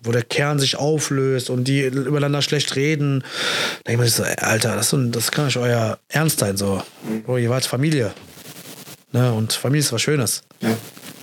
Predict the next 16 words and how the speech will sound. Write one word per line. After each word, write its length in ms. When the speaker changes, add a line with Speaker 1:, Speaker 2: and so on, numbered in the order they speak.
Speaker 2:
Ja, 160
manchmal 340
kracht 300
es 160
aber. 320
Speaker 1:
Ja, 140
Speaker 2:
Das, 260
ne, 320
Speaker 1:
das 180
Speaker 2:
dann 100
Speaker 1:
lässt 120
sich 80
leider 120
nicht 120
vermeiden, 360
ne? 320